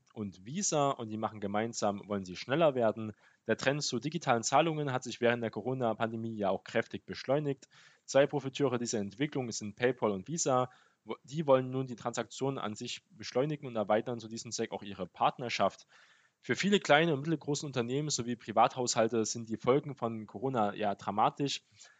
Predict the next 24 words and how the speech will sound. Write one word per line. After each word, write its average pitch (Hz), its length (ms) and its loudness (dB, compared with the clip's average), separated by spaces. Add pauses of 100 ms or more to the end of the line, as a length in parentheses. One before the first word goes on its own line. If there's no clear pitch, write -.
(120)
Auch 131 120 0
wenn 139 120 4
die 123 100 0
wirtschaftliche 131 420 2
Erholung 127 320 0
inzwischen 120 360 -6
vielerorts 139 420 -2
läuft, 135 320 2
aber 104 160 0
nur 110 160 -2
in 104 80 -4
bestimmten 107 400 -10
Bereichen, 104 420 0
es 120 80 -10
gibt - 180 -10
ja 104 60 -2
auch 92 100 -4
andere 110 240 -4
Bereiche, 101 380 -2
wo 95 100 -6
immer 113 140 -4
noch 101 140 -6
Teilzeit 147 500 -4
ist, 127 260 -4